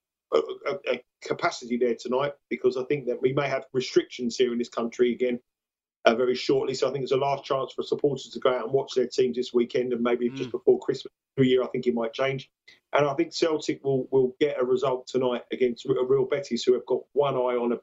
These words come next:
Speaker 1: big game in the, in the Spanish League. So I'm taking, uh, Celtic on the draw no bet or the Asian market off scratch at plus one ten, which means, uh, obviously if it's a draw, you get your money back. But I expect a few goals in that game tonight as well.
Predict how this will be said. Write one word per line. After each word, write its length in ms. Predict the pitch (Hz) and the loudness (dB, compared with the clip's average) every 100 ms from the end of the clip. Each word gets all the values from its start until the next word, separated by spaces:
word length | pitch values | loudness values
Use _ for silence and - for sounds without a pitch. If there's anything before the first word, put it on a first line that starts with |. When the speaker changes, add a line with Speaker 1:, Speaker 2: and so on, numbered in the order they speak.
| - | -4
Speaker 1:
big 160 | 120 | -2
game 240 | 127 117 117 | 0 2 0
in 80 | |
the, 120 | 120 120 | 0 -2
in 60 | |
the 80 | 113 | -4
Spanish 380 | - 123 131 - | -2 -4 -4 0
League. 200 | 123 117 | -2 0
So 280 | - 143 127 _ _ - - | 0 0 0 _ _ 0 2
I'm 140 | 175 | 2
taking, 440 | 190 175 160 165 156 | 0 -2 0 0 2
uh, 200 | 147 147 | 0 -2
Celtic 500 | - 160 147 127 131 | 0 0 0 -8 -4
on 100 | 131 | -2
the 80 | 127 | 0
draw 180 | 139 143 | 2 2
no 180 | 135 | 0
bet 260 | 127 160 165 | -2 -2 -2
or 140 | 135 127 | 0 2
the 120 | 127 | 2
Asian 360 | 139 143 131 131 | 0 -2 -4 -2
market 460 | 127 127 131 127 - _ _ - | -2 -2 -2 -2 -4 _ _ 0
off 180 | 131 - | 0 0
scratch 680 | - 147 127 123 - - - | -2 0 0 -2 -10 -12 -4
at 200 | 127 127 | -4 -4
plus 260 | - 143 - | -2 -2 0
one 220 | 135 135 | -4 -4
ten, 280 | 127 156 156 - _ _ _ - | 0 0 0 -4 _ _ _ -2
which 200 | 123 - | 0 2
means, 340 | 139 131 120 127 | 0 0 0 0
uh, 200 | 120 120 | 0 -2
obviously 320 | 127 120 - | -2 -2 0
if 80 | 110 | -2
it's 100 | 117 | -2
a 60 | 110 | -12
draw, 420 | - 135 120 113 - - | 0 2 4 0 -6 -4
you 100 | 117 | 2
get 180 | 127 | 2
your 100 | 117 | 2
money 200 | 117 113 | 0 0
back. 200 | - 110 - | -2 -6 0
But 100 | 131 | 0
I 80 | 147 | 0
expect 320 | - 220 214 | 0 -2 -2
a 40 | |
few 180 | - 180 | -2 0
goals 280 | 180 175 139 | 2 0 -2
in 60 | |
that 120 | 131 123 | -4 -4
game 180 | 127 123 | -4 -4
tonight 300 | 123 127 120 | -2 -2 -2
as 100 | 127 | 0
well. 260 | 135 113 | 0 0